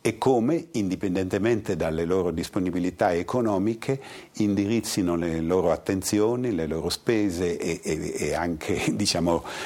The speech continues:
l'investimento di tempo in tutt'altra direzione, alla ricerca di modelli nuovi. Ehm, e quindi,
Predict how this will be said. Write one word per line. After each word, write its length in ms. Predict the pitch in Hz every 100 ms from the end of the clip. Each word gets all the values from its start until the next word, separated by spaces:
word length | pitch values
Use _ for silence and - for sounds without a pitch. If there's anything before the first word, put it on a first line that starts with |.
| -
l'investimento 1000 | - 104 98 90 - 85 139 131 85 80
di 240 | - - -
tempo 520 | 110 87 82 - 107 -
in 120 | 104
tutt'altra 560 | 120 - 92 98 101
direzione, 800 | 95 82 90 - 76 71 76 78 - -
alla 340 | 120 135 139
ricerca 560 | 151 - 110 104 - 117
di 120 | 110
modelli 600 | 101 92 82 82 85 85 - - - -
nuovi. 540 | 82 78 - 76 73 - - - - - - -
Ehm, 1080 | 82 82 80 82 82 82 80 80 80 78 87
e 260 | - 113 113
quindi, 640 | 143 107 92 87 113